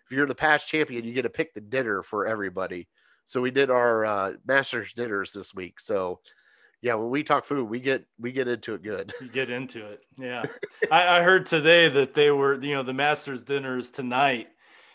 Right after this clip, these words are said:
Speaker 2: and
Speaker 1: Yes.
Speaker 2: they, they held an empty seat for Tiger Woods, which I thought was pretty cool.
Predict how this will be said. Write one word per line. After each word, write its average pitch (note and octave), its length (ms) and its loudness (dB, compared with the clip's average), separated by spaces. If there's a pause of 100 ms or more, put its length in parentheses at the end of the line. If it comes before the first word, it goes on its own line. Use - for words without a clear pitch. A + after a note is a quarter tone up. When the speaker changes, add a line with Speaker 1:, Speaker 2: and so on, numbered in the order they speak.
(100)
Speaker 2:
and C3 220 -2
Speaker 1:
Yes. - 20 0
Speaker 2:
they, C3+ 200 4
they C#3 260 0
held C#3+ 280 2
an C3 160 -2
empty C#3+ 380 -4
seat C#3 340 -8
for B2 140 -8
Tiger B2 480 -2
Woods, A#2 460 -8
which A2 200 -12
I A#2 100 -4
thought A2 260 -8
was G2 120 -12
pretty G2 300 -16
cool. F#2+ 340 -16